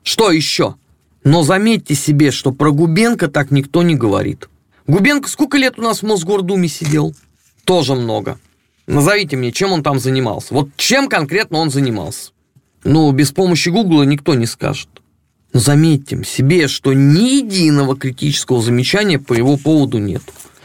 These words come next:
А вот про Фурцеву есть. Ну, это ж проще, конечно. Списывать все на тех, кого с нами нету.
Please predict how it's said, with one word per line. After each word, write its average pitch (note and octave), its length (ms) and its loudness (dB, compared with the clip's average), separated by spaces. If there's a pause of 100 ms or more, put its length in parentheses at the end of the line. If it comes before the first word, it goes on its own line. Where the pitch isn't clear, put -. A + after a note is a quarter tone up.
А C3+ 100 0
вот C#3+ 200 0
про F3+ 160 0
Фурцеву D#3 560 -4
есть. - 540 -8 (420)
Ну, F3+ 100 4
это - 120 -4
ж - 140 -8
проще, A3+ 400 0
конечно. F3 600 -4 (180)
Списывать D3 600 -2
все B3 340 0
на E3 160 0
тех, F#3+ 280 -4
кого F3 300 2
с - 140 -6
нами D#3+ 280 2
нету. C3+ 500 -2